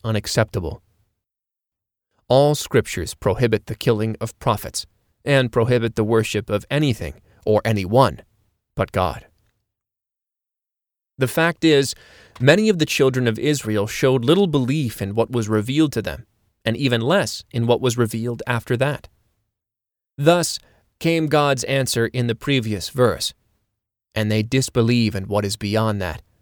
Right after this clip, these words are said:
though it is the truth, confirming what they already possess." The verse ends with, "Then you took the calf for worship after that, while you were wrongdoers."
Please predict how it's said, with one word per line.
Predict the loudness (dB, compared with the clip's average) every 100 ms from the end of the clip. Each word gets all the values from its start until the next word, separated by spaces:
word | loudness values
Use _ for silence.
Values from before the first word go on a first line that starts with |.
| _ _
though | 0 2
it | 0
is | 0
the | -4
truth, | -2 0 0 -2 -12 _ _ -8
confirming | -6 -2 0 2 0 -4
what | -6
they | -4 -4
already | -2 0 0 -2 -6 -8
possess." | -6 -4 -6 -8 -12 _ _ _ _ _ _ _ _ _ _ _ _ _ _ _ _ _ _ _ _
The | -2
verse | 2 2 2 0
ends | 0 0 0 -2
with, | -2 -4 -4 _ _ _ _ _ _ _ _
"Then | 0 2 2
you | -2
took | 0 -2 -2
the | -4
calf | -2 -2 -2 -2
for | -2 -2
worship | 0 0 0 -4 -6 -6
after | -6 -6 -4 -2
that, | -4 -6 -16 _ _ -20 -2
while | 2 2
you | 2
were | 2 2
wrongdoers." | 4 2 0 0 -2 -2 -4 -8